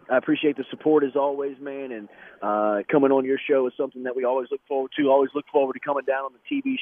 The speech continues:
show. And, you know, like I said, uh, many a times, I, I've always appreciated your mentorship and,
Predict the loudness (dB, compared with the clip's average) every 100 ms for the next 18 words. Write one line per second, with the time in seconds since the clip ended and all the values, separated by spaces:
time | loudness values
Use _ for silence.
0 | 2 4 4 0 -6 _ _ _ _ 4
1 | 6 6 2 -2 -2 -2 0 -2 -2 -2
2 | -4 -4 -4 -4 -4 -4 -6 -6 -2 -4
3 | -2 -2 -2 -6 -8 -8 -4 -2 -2 -2
4 | -2 -2 -4 0 2 2 -2